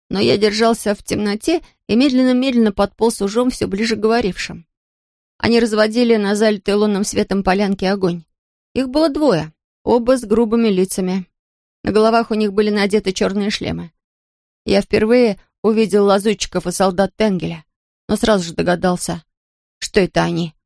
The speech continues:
Я знал, что эти двое из шайки жестоких людей Тенгеля, решивших погубить зелёные долины Нангияла. И к ним в руки я попасть не хотел. Уж пусть бы лучше меня задрал волк.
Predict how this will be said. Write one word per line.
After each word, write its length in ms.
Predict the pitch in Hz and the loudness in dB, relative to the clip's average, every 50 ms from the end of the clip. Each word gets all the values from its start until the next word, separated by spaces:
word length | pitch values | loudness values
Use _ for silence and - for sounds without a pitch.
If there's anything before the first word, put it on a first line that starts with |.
| _ _ _ _ _ _ | _ _ _ _ _ _
Я 140 | - 165 175 | -2 -2 -2
знал, 240 | 175 180 202 190 190 | 0 0 0 0 0
что 180 | 185 - - - | -2 -4 -6 -8
эти 160 | - - 190 | -6 -6 -6
двое 380 | 190 196 226 233 214 185 165 - _ _ _ _ | -2 0 0 0 0 -2 -6 -10 _ _ _ _
из 120 | - 196 196 | -4 -2 0
шайки 380 | - - 220 214 214 - - | 0 2 0 0 0 -2 -4
жестоких 480 | 190 185 202 - - 202 196 - 196 - | -4 -4 -2 -2 -2 -4 -4 -4 -4 -2
людей 320 | 202 190 170 202 202 190 - | -2 0 2 0 0 0 -2
Тенгеля, 460 | _ 214 208 180 170 147 143 165 160 - _ _ _ _ _ _ - | _ -2 0 0 -2 -4 -6 -6 -10 -14 _ _ _ _ _ _ -4
решивших 580 | - 269 285 - 277 240 - - 202 202 - | -4 -2 0 0 0 0 0 -2 -6 -6 -4
погубить 420 | - 208 196 208 233 208 233 202 202 | -4 -2 0 0 0 0 0 0 2
зелёные 380 | 208 202 202 202 202 196 190 | 0 2 2 2 0 0 0
долины 500 | 185 175 214 214 208 202 185 180 165 - - _ _ _ _ _ | 2 2 2 2 2 2 0 -2 -4 -8 -10 _ _ _ _ _
Нангияла. 680 | - 202 202 208 185 208 220 208 185 165 170 165 175 - _ _ _ _ _ _ _ _ _ _ _ _ _ _ _ _ | -2 -2 0 0 2 2 2 2 2 2 0 -4 -10 -16 _ _ _ _ _ _ _ _ _ _ _ _ _ _ _ _
И 80 | 214 214 | -2 -2
к 80 | - | 0
ним 180 | 202 226 226 220 | 0 2 2 4
в 60 | 202 | 4
руки 260 | 214 214 202 - 220 | 2 2 2 2 0
я 80 | 214 214 | 0 2
попасть 400 | - 214 214 - 208 214 214 - | 0 -2 0 0 0 -2 0 -2
не 80 | 220 | -4
хотел. 480 | 226 - 240 233 - - 196 196 196 190 _ _ _ _ _ _ _ _ _ _ _ - | -2 0 -2 -2 0 0 -2 -2 -2 -6 _ _ _ _ _ _ _ _ _ _ _ -2
Уж 160 | - - - | -2 -2 0
пусть 180 | - 285 285 226 | 0 0 0 2
бы 100 | 226 247 | 2 2
лучше 340 | 240 226 233 233 - - 214 | 4 4 2 2 0 -2 -2
меня 300 | 202 202 208 202 196 202 | 0 0 2 2 2 2
задрал 380 | 196 185 175 185 190 185 180 | 0 0 2 2 2 2 2
волк. 340 | 180 196 202 180 - - _ | 2 0 -2 -4 -6 -12 _